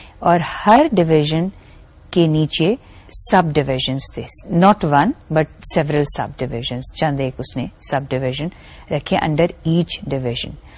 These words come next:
اور دیکھیں کہ اسی طرح سے جب ہم آگے چل کے دیکھیں گے کہ جو بنیاد ڈالی تھی شیر شاہ سوری نے اور جس طرح سے وہ، آ، اس نے حکومت کی تھی،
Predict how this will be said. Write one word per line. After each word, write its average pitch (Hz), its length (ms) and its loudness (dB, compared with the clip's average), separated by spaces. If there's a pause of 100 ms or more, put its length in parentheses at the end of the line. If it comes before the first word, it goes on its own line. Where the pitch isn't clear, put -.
(380)
اور 220 300 10 (480)
دیکھیں 233 380 6
کہ 208 440 4 (600)
اسی 233 300 4
طرح 190 280 4 (140)
سے 180 260 4 (140)
جب 165 180 0 (120)
ہم 160 120 0
آگے 160 220 2
چل 170 180 -2
کے 160 160 0
دیکھیں 160 380 -2
گے 175 100 -2
کہ 175 140 0
جو 175 180 2
بنیاد 156 540 2 (400)
ڈالی 156 460 6
تھی 170 360 2 (280)
شیر 165 260 2
شاہ 160 200 0
سوری 185 460 4
نے 139 160 0 (500)
اور - 120 0
جس 170 260 2
طرح 170 220 4
سے 170 200 0
وہ، 156 280 4 (120)
آ، 143 340 -2
اس - 160 -6
نے 151 140 0
حکومت 165 380 -2
کی 165 140 0
تھی، 214 200 0